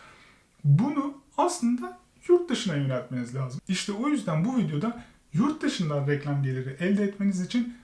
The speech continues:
beş tane neden sıralayacağız. Ha, arkadaşlar benim unuttuklarım olabilir. Lütfen bunları yorumlarda bana belirtin. Arkadaşlar birinci maddeyle başlayalım. Birinci madde biraz açık bir madde.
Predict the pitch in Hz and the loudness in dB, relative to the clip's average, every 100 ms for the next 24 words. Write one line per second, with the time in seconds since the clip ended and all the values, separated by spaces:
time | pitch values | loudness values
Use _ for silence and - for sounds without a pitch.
0 | _ 147 147 214 - 143 147 214 220 - | _ 0 2 2 -2 -4 -2 -4 -6 -18
1 | _ _ 151 160 156 139 135 135 139 226 | _ _ -4 -2 -2 -2 -4 -4 -2 -2
2 | 233 - _ - 208 180 247 226 170 170 | -4 -12 _ -6 -2 -2 -2 -2 -2 2
3 | 226 233 220 - 196 214 226 180 151 156 | 4 4 0 -4 -2 0 0 0 0 2
4 | 262 285 - 180 185 196 156 214 247 - | 0 0 -4 -2 0 0 0 -6 -8 -16
5 | - - - 175 220 196 151 143 175 240 | -20 -16 -2 2 2 0 2 0 0 -6
6 | - - - 147 160 220 - 143 123 110 | -8 -20 -2 0 0 -4 -8 -6 -6 -6
7 | - - - - - - 196 262 226 175 | -14 -20 -20 -20 -14 0 0 2 0 2
8 | 247 262 233 208 - 147 160 233 233 208 | 4 4 4 2 2 0 0 -2 -2 0
9 | 196 220 208 247 247 196 - 185 190 - | 0 2 2 2 2 0 0 -2 -2 -2
10 | 147 233 - 143 139 - 220 | -4 -4 -2 -4 -4 -2 -4